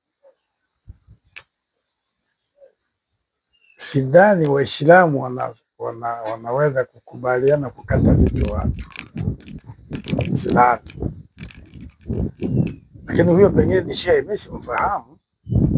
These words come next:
Pengine ni shehe. Na je, alipokuwa anazungumza alikuwa wapi? Alikuwa msikitini au alikuwa wapi? Maana wakati mwingine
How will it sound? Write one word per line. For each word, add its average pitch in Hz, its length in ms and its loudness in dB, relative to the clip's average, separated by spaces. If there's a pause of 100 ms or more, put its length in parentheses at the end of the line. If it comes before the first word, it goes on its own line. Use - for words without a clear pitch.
Pengine - 260 8
ni - 160 6
shehe. - 360 -8 (1000)
Na - 120 0
je, 160 200 4
alipokuwa 135 500 2
anazungumza 147 580 2
alikuwa 139 340 -2
wapi? - 540 -8 (880)
Alikuwa - 280 0
msikitini - 1000 0 (300)
au 143 260 2
alikuwa 151 560 0 (640)
wapi? 143 460 0
Maana 180 240 0
wakati 165 280 -2
mwingine 202 460 0